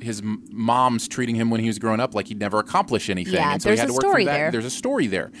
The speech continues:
Speaker 1: In the second one, he had to work through his relationship issues, you
Speaker 2: Mm-hmm.
Speaker 1: know?
Speaker 2: But this one, what is it?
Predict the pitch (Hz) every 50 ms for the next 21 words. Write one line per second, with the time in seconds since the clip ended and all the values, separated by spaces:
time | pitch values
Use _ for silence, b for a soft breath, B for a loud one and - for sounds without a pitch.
0 | B B B 123 120 - - 131 - 143 139 151 165 160 151 151 147 156 151 139
1 | 131 123 127 147 151 147 - - 165 160 160 165 156 147 151 156 143 151 190 185
2 | - - 101 90 - 95 85 80 80 80 - 78 64 50 - 190 190 - 101 92
3 | - 101 - - - - 247 247 - 339 359 - - 262 240 220 214 214 214 202
4 | - 151 139 -